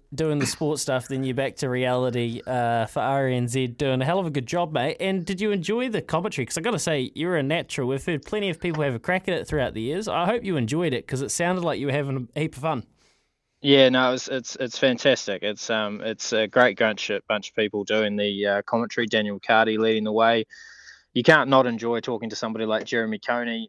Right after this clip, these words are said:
Speaker 2: and Richard Petrie, so it, it's fantastic. And, and, you know, having played cricket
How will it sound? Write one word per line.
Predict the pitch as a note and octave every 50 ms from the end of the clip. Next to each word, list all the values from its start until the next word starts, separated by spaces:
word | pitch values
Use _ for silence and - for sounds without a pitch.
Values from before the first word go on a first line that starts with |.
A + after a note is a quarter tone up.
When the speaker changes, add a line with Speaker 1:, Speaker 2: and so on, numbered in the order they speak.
| _ G#2
Speaker 2:
and | G#2 G#2
Richard | A2 A#2 A#2 - B2 _ -
Petrie, | B2+ A#2+ - - - B2+ A#2 A2+
so | - - A#2 A2 G#2+ G#2+ G#2+ - - _ _
it, | A2+ A2 G2+ -
it's | A2+ A2 - - -
fantastic. | - A#2+ A2+ G#2+ - A#2+ G#2+ - - - G#2+ - -
And, | A2+ A2+ A2+ -
and, | A#2 A#2+ A#2 A2+ A2+ A2 G2+ _ _ _ _
you | G#2+ G#2
know, | G2+
having | A2 A#2+ A2+ A2+ G#2+
played | - B2+ A2 G2+ -
cricket | - C3 - - - -